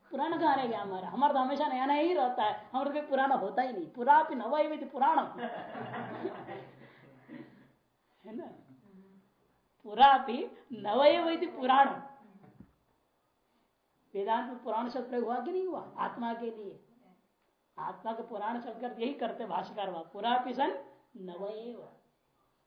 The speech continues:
तदत अयमपि पुरापि सन नवैव। तो हर क्षण बदलता है,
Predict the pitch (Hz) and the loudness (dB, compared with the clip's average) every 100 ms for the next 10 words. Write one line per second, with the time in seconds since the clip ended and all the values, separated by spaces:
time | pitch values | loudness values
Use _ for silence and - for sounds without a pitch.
0 | _ _ _ - 226 247 233 208 262 262 | _ _ _ -6 -4 -2 -2 -2 -2 -4
1 | 254 240 214 220 226 226 185 214 190 190 | -6 -8 -4 -4 -2 -6 -8 -8 -6 -6
2 | 196 185 180 165 - - 180 _ - _ | -6 -8 -12 -16 -20 -20 -20 _ -20 _
3 | _ _ _ _ _ _ - 233 269 320 | _ _ _ _ _ _ -10 -6 -4 -4
4 | - 269 320 302 277 285 294 277 220 - | -4 -2 0 0 0 0 2 2 2 -4
5 | - | -12